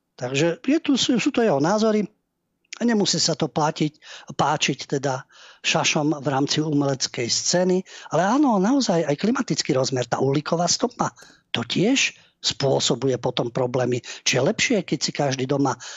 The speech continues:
zveľaďuje svoju krajinu a jasné, že keď sú ťažké pomery, aj u nás bolo vysťahovalectvo. To stále spomínajú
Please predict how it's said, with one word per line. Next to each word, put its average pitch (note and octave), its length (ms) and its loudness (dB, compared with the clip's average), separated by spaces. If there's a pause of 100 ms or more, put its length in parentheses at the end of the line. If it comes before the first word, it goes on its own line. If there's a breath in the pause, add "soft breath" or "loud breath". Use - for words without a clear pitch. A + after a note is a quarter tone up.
(280 loud breath)
zveľaďuje C3+ 480 0
svoju B2 320 -2
krajinu C3 480 -2
a A#2+ 320 -4 (400 loud breath)
jasné, D#3 320 0
že C3 80 0
keď C#3 160 -4
sú - 160 -4
ťažké C#3+ 320 -2
pomery, D3 560 0
aj C3 160 -2
u F3+ 80 2
nás G#3+ 160 0
bolo B2+ 240 -2
vysťahovalectvo. A#2+ 800 -2
To F3 80 0
stále B3 400 2 (320 loud breath)
spomínajú G3+ 800 2